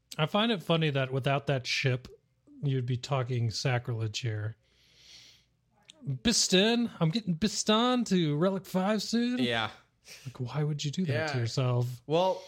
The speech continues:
Speaker 2: I mean, God, they're just, that sh-, that ship is so damn good, eh, you know, and it's, it's not something I'd recommend for most
Speaker 1: No.
Speaker 2: people to gear up, but it's just, it's one of those fleets that I really enjoy, have fun with, um,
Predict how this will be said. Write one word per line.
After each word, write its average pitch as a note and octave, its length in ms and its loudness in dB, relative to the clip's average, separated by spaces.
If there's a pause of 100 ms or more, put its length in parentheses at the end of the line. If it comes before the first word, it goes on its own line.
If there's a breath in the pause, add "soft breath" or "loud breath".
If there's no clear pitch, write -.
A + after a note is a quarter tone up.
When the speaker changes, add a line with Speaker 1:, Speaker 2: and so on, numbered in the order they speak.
(200)
Speaker 2:
I E3+ 80 -8
mean, F#3+ 360 -2 (520)
God, F#3+ 320 -2
they're D3+ 120 0
just, C#3+ 520 -4 (1160 soft breath)
that E3 260 2
sh-, - 60 -4 (160)
that C#3+ 200 2
ship - 260 -2
is A#2+ 120 -8
so - 460 -2
damn G#2+ 340 0
good, D#2 340 -10
eh, A2 380 -4
you D3 180 -4
know, A#2 300 0
and A2+ 220 -6
it's, C#3+ 220 -6
it's F3 200 -6
not A#3+ 180 2
something D4+ 200 -2
I'd F#3+ 100 -6
recommend B2+ 480 -4
for C3 80 -10
most B2 220 0
Speaker 1:
No. C3+ 100 2
Speaker 2:
people A#2+ 240 -2
to B2 100 -10
gear G#2+ 280 -4
up, G#2+ 240 -4
but A2+ 200 -4
it's A2+ 220 -8
just, B2 240 -10
it's - 500 -10
one C3 160 0
of C3+ 60 0
those A#2 180 -4
fleets A#2 340 -10
that A2 160 -4
I G2+ 160 0
really G2+ 420 -6
enjoy, G2+ 560 -6
have G2 180 -6
fun G2 240 -6
with, G2 260 -4 (680 soft breath)
um, F2 680 -8